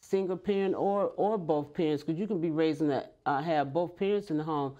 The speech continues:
But once your child get out there and do little things, it's not that you didn't talk, teach them, is that, that the, the gangs, the people they hanging with,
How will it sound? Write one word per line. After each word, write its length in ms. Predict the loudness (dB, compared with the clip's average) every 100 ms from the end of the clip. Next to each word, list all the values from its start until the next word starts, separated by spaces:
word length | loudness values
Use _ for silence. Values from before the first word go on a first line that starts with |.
| -20 _ _
But 100 | 0
once 380 | 2 2 2 0
your 180 | 0 0
child 440 | 0 0 0 0
get 140 | 0
out 180 | 0 0
there 140 | 0 0
and 120 | 2
do 140 | 0
little 240 | 0 -2 0
things, 240 | 0 0
it's 100 | 0
not 220 | 0 0
that 220 | -2 -2
you 80 | 0
didn't 200 | 0 0
talk, 400 | -2 -2 -2 -6 -6
teach 340 | -4 -4 -2
them, 240 | -2 -2 -6 -14 _ _
is 180 | -2 0
that, 280 | 2 2 2
that 300 | 0 0 -2
the, 80 | -8
the 200 | -4 -4
gangs, 680 | 0 2 2 2 2 0 -4 -20 _ _
the 80 | -12
people 320 | -2 -2 2
they 140 | 0 0
hanging 500 | 0 2 2 2 2
with, 320 | 2 2